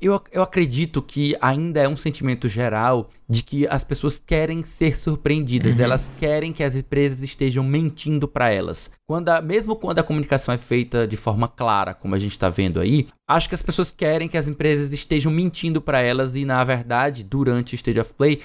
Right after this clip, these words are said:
Speaker 1: sejam surpreendidas com algo que não estava fora do, que estava fora do script, sabe?
Speaker 2: Uhum.
Speaker 1: Ou que não foi previamente anunciado. E cada vez mais as pessoas têm visto que isso é uma fonte de decepção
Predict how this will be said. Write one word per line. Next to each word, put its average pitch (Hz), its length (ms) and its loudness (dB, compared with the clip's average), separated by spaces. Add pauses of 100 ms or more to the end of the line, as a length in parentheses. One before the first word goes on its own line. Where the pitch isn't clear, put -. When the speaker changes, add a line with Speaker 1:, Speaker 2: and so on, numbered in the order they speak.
Speaker 1:
sejam 180 280 0
surpreendidas 165 1000 2
com 156 320 -6
algo 147 340 0
que 151 380 -2
não 143 140 2
estava 131 420 0
fora 131 280 0
do, 123 120 -8
que - 100 -10
estava 139 240 0
fora 147 220 0
do 120 80 -2
script, 151 560 -2
sabe? 123 340 4
Speaker 2:
Uhum. 123 140 4
Speaker 1:
Ou 143 60 -2
que 117 400 0
não 117 260 2
foi 123 320 0
previamente 110 500 0
anunciado. 104 540 0 (280)
E 254 240 2
cada 208 300 0
vez 202 200 0
mais 185 140 -2
as 185 120 -8
pessoas 180 280 0
têm 180 200 0
visto 160 320 -2
que 165 400 0
isso 151 260 0
é - 20 2
uma 156 120 2
fonte 143 360 -2
de 139 140 -4
decepção 180 840 0